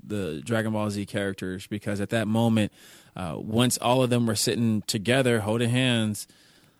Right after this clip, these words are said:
and I wonder what was going on in their minds. Like, I think it would've been cool if they were to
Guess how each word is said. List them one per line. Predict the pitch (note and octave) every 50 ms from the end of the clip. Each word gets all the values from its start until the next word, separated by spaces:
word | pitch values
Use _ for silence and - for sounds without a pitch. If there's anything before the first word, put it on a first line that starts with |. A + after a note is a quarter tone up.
| _ _ _
and | A2+ A#2+ B2+ B2+
I | B2 B2+ A#2 - - _ B2+
wonder | C3+ C#3 F3+ A3+ B3 A3+
what | F3 D#3+ E3+ D3+
was | D3+ D3 B2 A#2
going | - - B2+ B2+ B2 A#2 A2+ A2+
on | A2 A2+ A2 A2 G#2+ G#2+ G2+ F#2+ - -
in | - A2 G2+ G2+
their | G2 G#2+ A2 G#2+
minds. | G2+ F#2+ F#2 E2 C#2+ D2+ - - - - - - - -
Like, | G#2+ G#2+ G#2+ -
I | G#2+ A#2
think | C3+ C#3
it | C3+
would've | C3
been | A#2+ A#2+ A2+ G#2
cool | - - - C3+ C3 B2+ A#2+ A#2+ A2+
if | G#2+ G#2+ -
they | - A2+ A2+ A2 A2 A2 A2 G#2+ G#2
were | G2 G#2+ A2 A2+ G#2+
to | G2+ - - - G#2 G#2 G2+ G2+ G2 F#2+